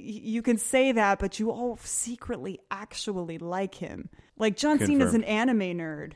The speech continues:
Speaker 2: Yes, he is.
Speaker 1: I just wanna watch anime with John Cena. That would be so much fun.
Speaker 2: It probably would.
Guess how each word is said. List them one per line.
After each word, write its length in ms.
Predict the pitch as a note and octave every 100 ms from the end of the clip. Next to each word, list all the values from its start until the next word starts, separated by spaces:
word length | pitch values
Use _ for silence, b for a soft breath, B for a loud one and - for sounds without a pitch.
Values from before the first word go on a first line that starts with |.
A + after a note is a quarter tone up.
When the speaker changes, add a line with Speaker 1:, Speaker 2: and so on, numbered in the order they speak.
| _
Speaker 2:
Yes, 220 | - G2+ -
he 140 | G2
is. 140 | F#2
Speaker 1:
I 120 | G3+ A#3
just 200 | C4 B3+
wanna 200 | C#4 C#4
watch 200 | B3+ -
anime 360 | G3 G3+ G3+
with 80 | F3+
John 160 | F3+ F3
Cena. 300 | E3+ F3 D#3+
That 80 | E3
would 80 | F#3
be 60 |
so 160 | G#3 G#3
much 160 | G3 -
fun. 460 | F3 E3+ F3 G#3 - -
Speaker 2:
It 100 | -
probably 260 | F#3+ D4
would. 380 | F3+ D#2+ G2+ -